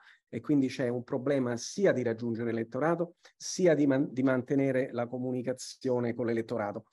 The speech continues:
E questo, a mio avviso, crea anche un problema di,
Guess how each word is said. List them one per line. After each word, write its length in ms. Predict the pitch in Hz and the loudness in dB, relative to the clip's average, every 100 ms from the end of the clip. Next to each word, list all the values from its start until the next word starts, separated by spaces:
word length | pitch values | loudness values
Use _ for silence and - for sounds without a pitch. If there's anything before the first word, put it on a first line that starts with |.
| - - | -20 -6
E 120 | 190 | -2
questo, 340 | 185 170 - 127 | 2 2 0 -2
a 40 | |
mio 160 | 127 139 | 0 0
avviso, 560 | 143 147 107 123 120 - _ - | 2 0 0 -4 -6 -12 _ -2
crea 380 | 175 147 131 | 2 4 2
anche 560 | - 165 180 - 127 - | 0 0 0 0 -2 -2
un 180 | 139 139 | 0 0
problema 500 | 143 151 170 180 123 | -2 -2 2 2 2
di, 320 | 117 127 127 | 0 -2 -2